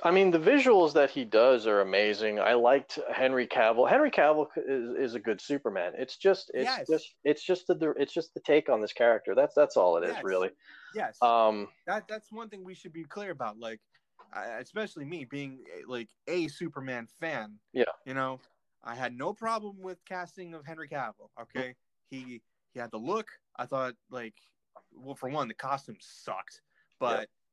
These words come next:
Speaker 2: him being the character was fine. It
Speaker 1: Yeah.
Speaker 2: was how he was directed
Speaker 1: Yeah, all, all
Speaker 2: that
Speaker 1: the
Speaker 2: I had a problem
Speaker 1: casting.
Speaker 2: with.
Speaker 1: Yeah, the enti-, all the casting was fantastic. Um, it's
Speaker 2: Yes.
Speaker 1: just, it's like in, in all those movies, like,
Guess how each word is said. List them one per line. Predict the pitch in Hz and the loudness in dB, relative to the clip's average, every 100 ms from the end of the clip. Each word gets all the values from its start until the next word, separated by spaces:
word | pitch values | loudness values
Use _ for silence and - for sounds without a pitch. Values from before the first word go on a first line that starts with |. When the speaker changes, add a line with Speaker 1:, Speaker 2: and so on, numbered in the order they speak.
| _ _ | _ _
Speaker 2:
him | 85 113 165 202 202 190 _ 117 - | -18 -12 -10 -10 -12 -20 _ -20 -6
being | 156 180 185 | -4 -4 -6
the | 175 | -10
character | 185 180 175 - 185 180 _ _ _ _ _ _ | -6 -4 -4 -6 -8 -8 _ _ _ _ _ _
was | 143 143 143 | -6 -6 -4
fine. | 160 147 107 104 _ _ _ | -4 -4 -4 -10 _ _ _
It | 156 | 4
Speaker 1:
Yeah. | 180 | 6
Speaker 2:
was | 131 | 6
how | - 160 | 2 -6
he | 147 175 | -8 -16
was | 147 143 127 - - | -14 -12 -14 -16 -20
directed | 147 127 113 175 - - 143 110 _ _ - | -12 -12 -6 -8 -8 -10 -8 -8 _ _ -4
Speaker 1:
Yeah, | 127 | 0
all, | - 151 175 180 | 4 6 4 4
all | 165 | 2
Speaker 2:
that | 123 | 2
Speaker 1:
the | |
Speaker 2:
I | 117 | -6
had | 120 | -10
a | 135 | -10
problem | 131 | -10
Speaker 1:
casting. | 117 131 | -8 -8
Speaker 2:
with. | 127 _ _ - | -8 _ _ -2
Speaker 1:
Yeah, | 160 139 107 | 6 8 6
the | 120 147 | 4 -2
enti-, | 147 - | 0 4
all | 180 233 | 4 4
the | 185 | 4
casting | 113 135 - | 2 2 -2
was | - - | -10 -8
fantastic. | 92 85 95 110 - 87 - | -8 -4 -2 -2 -2 -6 -4
Um, | 104 107 101 95 - | -2 -2 -2 -6 -6
it's | 110 - | -8 -8
Speaker 2:
Yes. | - | -4
Speaker 1:
just, | 117 - - - _ - - _ 143 | -4 -4 -20 -20 _ -20 -20 _ -10
it's | 120 | 0
like | 139 123 | 2 4
in, | 139 | 2
in | 143 | 4
all | 151 165 | 4 6
those | 156 143 | 4 2
movies, | 139 143 110 107 | 2 2 2 2
like, | 101 | 0